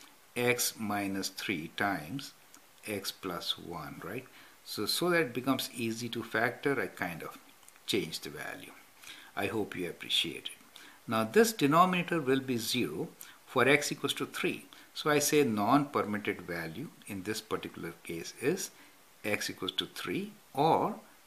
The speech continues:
minus one. So there are two values. Since we have these two factors, which could be zero, right? Now here we have one over x square plus four.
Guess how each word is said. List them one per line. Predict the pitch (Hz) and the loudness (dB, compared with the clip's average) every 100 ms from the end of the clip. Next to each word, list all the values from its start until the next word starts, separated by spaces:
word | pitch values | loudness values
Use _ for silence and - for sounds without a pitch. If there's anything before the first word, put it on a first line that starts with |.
| - | -14
minus | 98 92 92 85 80 - - | -8 -4 -4 -4 -2 0 0
one. | - - | -4 -8
So | - | -2
there | 214 | 4
are | 233 226 | 4 2
two | 135 113 90 | 0 0 0
values. | - 110 135 180 - - - - | -6 -8 -8 -8 -8 -16 -16 0
Since | 139 143 - | 6 6 6
we | 123 | 4
have | 135 135 135 - | 8 10 8 2
these | 117 113 | -2 -4
two | - 160 | -4 -4
factors, | - 120 110 - 92 92 - | 2 4 4 2 -4 -4 -6
which | 113 - | -6 -2
could | 175 | 0
be | 156 156 | 2 2
zero, | 196 190 104 - | 2 -2 -2 -6
right? | 104 143 - - - - - - - - - | -8 -10 -16 -20 -20 -20 -18 -18 -20 -20 -2
Now | 147 175 | 6 6
here | 151 233 269 | 8 8 8
we | 185 185 | 6 2
have | - 180 180 - - - - - | 6 8 8 6 -4 -20 -20 -2
one | 117 190 | 4 6
over | 156 95 175 - | 4 2 0 -2
x | 117 - | -4 -2
square | - - 92 95 | -4 -2 -2 -2
plus | - - 76 - | -6 -10 -2 0
four. | - - 120 | 2 2 0